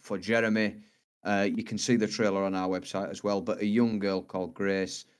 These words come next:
um, sends a letter to Jeremy on, uh,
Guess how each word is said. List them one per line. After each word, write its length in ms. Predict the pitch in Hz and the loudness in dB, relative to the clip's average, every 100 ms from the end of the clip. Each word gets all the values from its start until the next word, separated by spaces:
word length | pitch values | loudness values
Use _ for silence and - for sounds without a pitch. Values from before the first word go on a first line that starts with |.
| _ _ - | _ _ -6
um, 600 | 95 95 95 92 73 76 | -2 0 0 -2 -4 -8
sends 360 | - - 107 95 | -6 0 0 0
a 40 | |
letter 260 | 95 101 - | -2 -2 -4
to 120 | - | -10
Jeremy 440 | 90 98 95 92 92 - 131 _ _ | -8 -6 -4 -6 -8 -14 -20 _ _
on, 380 | 95 95 92 92 - - | -6 -4 -4 -6 -8 -2
uh, 160 | 107 | -2